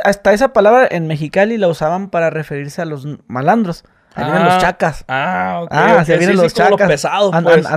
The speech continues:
Speaker 1: an-, oh, que anda de chaca este güey.
Speaker 2: Ándale, sí, güey.
Speaker 1: Pero eso fue que como en el dos mil, principios del dos mil. Pero ya se, usamos ese término como para decir, "No, este güey es chaca pa,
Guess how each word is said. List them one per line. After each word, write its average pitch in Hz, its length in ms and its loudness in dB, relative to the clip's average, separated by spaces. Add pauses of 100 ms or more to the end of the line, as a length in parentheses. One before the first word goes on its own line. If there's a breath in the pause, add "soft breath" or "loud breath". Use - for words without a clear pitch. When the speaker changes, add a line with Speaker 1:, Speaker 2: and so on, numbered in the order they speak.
Speaker 1:
an-, - 60 -12
oh, 220 160 0
que - 80 -4
anda 190 180 2
de 190 100 2
chaca 190 260 -4
este 190 180 -6
güey. 180 180 -4
Speaker 2:
Ándale, 156 640 2
sí, 131 140 -8
güey. 127 120 -6
Speaker 1:
Pero 226 260 4
eso 208 180 4
fue 220 300 2
que 190 400 2
como 165 280 -4
en 160 140 -4
el 156 160 -4
dos 143 220 -6
mil, 156 400 -6
principios 160 420 -8
del 156 100 -10
dos 139 140 -10
mil. 135 180 -14 (360 soft breath)
Pero 185 220 4
ya 185 320 4
se, 185 400 0
usamos 165 440 -2
ese 180 80 -2
término 170 360 -2
como 156 140 -10
para 143 160 -4
decir, 151 160 -10
"No, 143 160 -12
este 285 160 -10
güey 175 120 -2
es 196 80 -8
chaca 180 400 0
pa, 139 280 -2